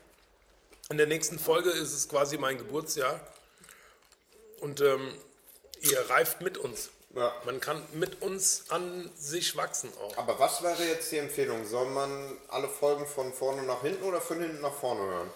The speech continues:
Speaker 1: Von vorne nach hinten. Ich glaub, das
Speaker 2: Wa-,
Speaker 1: muss man
Speaker 2: was
Speaker 1: chrono-
Speaker 2: bedeutet das jetzt? Von eins bis hun-, bis jetzt? <laughs> Von
Speaker 1: Ja,
Speaker 2: vorne
Speaker 1: irgendwann
Speaker 2: nach hinten.
Speaker 1: hundert. Je nachdem, in welcher Frequenz.
Speaker 2: Ja, wo ist vorne?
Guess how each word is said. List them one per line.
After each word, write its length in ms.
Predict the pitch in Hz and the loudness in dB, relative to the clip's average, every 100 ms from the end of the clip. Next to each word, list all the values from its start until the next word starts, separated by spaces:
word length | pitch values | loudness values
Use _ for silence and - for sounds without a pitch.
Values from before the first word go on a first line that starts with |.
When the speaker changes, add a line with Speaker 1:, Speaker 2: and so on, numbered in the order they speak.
| - | -6
Speaker 1:
Von 240 | - 117 | -2 -2
vorne 320 | - 139 123 | -2 -2 -2
nach 180 | 117 104 | -6 -6
hinten. 380 | 117 113 - 98 - - - - - - - | -8 -10 -14 -18 -16 -18 -18 -20 -20 -20 -12
Ich 120 | 143 - | -6 0
glaub, 180 | 147 | 0
das 160 | - - | 0 0
Speaker 2:
Wa-, 60 | 123 | 4
Speaker 1:
muss 120 | 120 | 4
man 100 | 139 | 4
Speaker 2:
was 120 | 127 | 4
Speaker 1:
chrono- 120 | 143 131 | 4 4
Speaker 2:
bedeutet 340 | 135 143 120 | 4 4 0
das 120 | 104 | -4
jetzt? 220 | 107 98 - - | -4 -4 -6 -6
Von 180 | 110 113 | -6 -2
eins 320 | 117 139 - | -2 -2 -4
bis 320 | - 120 - - | -6 -6 -6 -6
hun-, 180 | 117 - 104 101 | -8 -8 -10 -6
bis 240 | 107 - | -6 -2
jetzt? 280 | 107 104 - - - _ _ - - - - _ _ _ _ _ | -2 -2 -4 -14 -20 _ _ -20 -18 -14 -14 _ _ _ _ _
<laughs> 680 | - 539 523 508 480 - - | -14 -12 -12 -10 -12 -12 -8
Von 100 | - | -6
Speaker 1:
Ja, 80 | - - - - - - - | -4 -4 -6 -16 -20 -20 -6
Speaker 2:
vorne 160 | 135 143 170 | 0 4 8
Speaker 1:
irgendwann 200 | 180 180 | 8 10
Speaker 2:
nach 120 | 165 165 | 8 8
hinten. 60 | |
Speaker 1:
hundert. 300 | 185 143 - - - - - - | 6 6 6 -2 -14 -14 -12 -4
Je 80 | 151 | 2
nachdem, 320 | 156 160 156 | 4 4 2
in 120 | 139 | 4
welcher 280 | 147 147 143 | 4 6 4
Frequenz. 360 | - 135 123 123 | 4 4 6 6
Speaker 2:
Ja, 60 | |
wo 160 | 127 143 | 6 6
ist 140 | 143 | 6
vorne? 420 | - 151 147 107 | 4 4 4 2